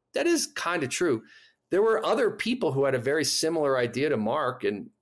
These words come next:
Mark crushed them all, right? Why? Um, you know, why did he crush MySpace? And, and, and why did Friendster fail? And, and, you know, and so,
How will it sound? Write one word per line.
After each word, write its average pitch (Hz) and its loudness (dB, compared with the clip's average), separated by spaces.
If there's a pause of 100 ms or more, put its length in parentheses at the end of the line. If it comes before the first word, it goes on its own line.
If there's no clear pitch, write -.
(240)
Mark 120 -4
crushed 147 -4
them 90 -10
all, - -12
right? 98 -6
Why? 110 -2 (640)
Um, 117 -2
you 139 -2
know, 107 0
why 127 0
did 147 0
he 131 -6
crush 127 -4
MySpace? - -6 (400)
And, 110 -4
and, 110 -6
and 107 -4
why 120 0
did 123 0
Friendster 117 -4
fail? 104 -2
And, 95 -6
and, 95 -8
you 107 -4
know, 95 -2
and 95 -4
so, 113 -2